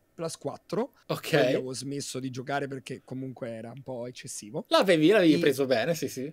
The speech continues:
Speaker 1: Eh, no, ero presa bene perché mi piaceva troppo ri-, rifarlo. L'ho prestato a quel mio amico che mi aveva consigliato di comprarlo. Da là noi ovviamente gli altri amici a scuola eravamo, "Oh, no, devi giocare sto gioco, fidati,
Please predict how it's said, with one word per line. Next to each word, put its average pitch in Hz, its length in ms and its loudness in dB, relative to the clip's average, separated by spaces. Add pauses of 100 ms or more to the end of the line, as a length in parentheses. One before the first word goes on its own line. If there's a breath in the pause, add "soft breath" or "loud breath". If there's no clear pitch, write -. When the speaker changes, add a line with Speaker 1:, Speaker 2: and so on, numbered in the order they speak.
(480)
Speaker 1:
Eh, 202 100 4
no, 214 80 2
ero 185 160 2
presa 180 260 0
bene 208 280 2
perché 165 200 -2
mi 160 120 -4
piaceva 147 340 -4
troppo 139 340 -4
ri-, 135 160 -4
rifarlo. 135 500 -8 (320 loud breath)
L'ho 208 180 -2
prestato 202 340 0
a - 40 -2
quel 180 160 -4
mio 208 100 -2
amico 180 180 -2
che 156 100 -4
mi 147 120 -6
aveva 143 240 0
consigliato 139 500 -4
di 135 80 -6
comprarlo. 120 720 -10
Da 233 140 0
là 190 200 0
noi 185 240 -2
ovviamente 156 400 -4
gli 139 80 -4
altri 156 240 -4
amici 180 300 -4
a 147 40 -2
scuola 160 640 -4
eravamo, 156 380 -6
"Oh, 170 120 -4
no, 160 200 -2
devi 143 180 -6
giocare 151 300 -6
sto - 180 -14
gioco, 139 460 -6
fidati, 139 500 -12